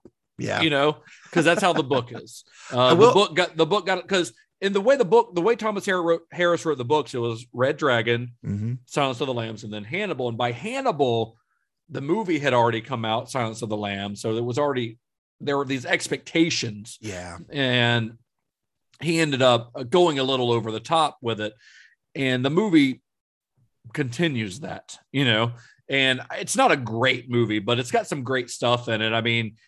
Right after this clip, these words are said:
Speaker 2: the scene where Hannibal Lecter is, like, eating the brain of, uh, of, uh, Ray Liotta, you know, <laughs>
Speaker 1: Yes.
Speaker 2: while he's
Speaker 1: I
Speaker 2: still
Speaker 1: will s-,
Speaker 2: alive. And
Speaker 1: I will
Speaker 2: and
Speaker 1: say this, uh, uh, sorry to cut you off, but I think it's important to note, of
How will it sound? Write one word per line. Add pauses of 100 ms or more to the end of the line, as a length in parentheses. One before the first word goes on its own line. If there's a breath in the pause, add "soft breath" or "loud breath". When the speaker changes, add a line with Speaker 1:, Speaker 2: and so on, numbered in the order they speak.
(240)
Speaker 2:
the
scene
where
Hannibal
Lecter
is,
like, (200)
eating
the
brain
of,
uh, (240)
of, (100)
uh, (560)
Ray
Liotta,
you
know,
<laughs>
Speaker 1:
Yes.
Speaker 2:
while
he's
Speaker 1:
I
Speaker 2:
still
Speaker 1:
will
s-,
Speaker 2:
alive.
And (320 soft breath)
Speaker 1:
I
will (100)
Speaker 2:
and
Speaker 1:
say (180)
this,
uh, (100)
uh, (100)
sorry
to
cut
you
off,
but
I
think
it's
important
to
note, (600)
of